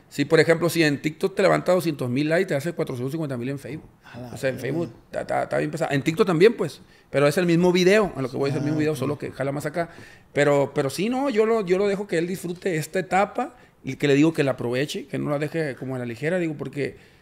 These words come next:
Speaker 1: te recibes, a lo mejor quieres estudiar una carrera, ya después quieres volver al, al rollo de, de la comunicación y, y, y,
Speaker 2: Está
Speaker 1: y sí se te
Speaker 2: chingón.
Speaker 1: dan las cámaras. Porque yo cuando subí la primera vez tenía miedo subir otro video con él.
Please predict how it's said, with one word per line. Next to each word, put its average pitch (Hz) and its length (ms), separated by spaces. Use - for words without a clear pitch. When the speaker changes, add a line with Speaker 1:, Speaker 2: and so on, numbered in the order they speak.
Speaker 1:
te 147 100
recibes, 208 680
a 151 60
lo 143 80
mejor 139 240
quieres 175 220
estudiar 151 340
una 175 180
carrera, 175 320
ya 156 140
después 156 600
quieres 143 240
volver 131 320
al, 143 160
al 120 120
rollo 131 260
de, 127 220
de 120 120
la 123 120
comunicación 127 540
y, 190 200
y, 120 260
y, - 60
Speaker 2:
Está - 240
Speaker 1:
y 127 320
sí 131 140
se 139 100
te 135 60
Speaker 2:
chingón. 160 100
Speaker 1:
dan 143 120
las 151 120
cámaras. 175 400
Porque 143 840
yo 151 160
cuando 214 240
subí 147 220
la 196 100
primera 175 360
vez 269 320
tenía 160 280
miedo 165 380
subir 135 260
otro 147 180
video 127 320
con 127 200
él. 131 160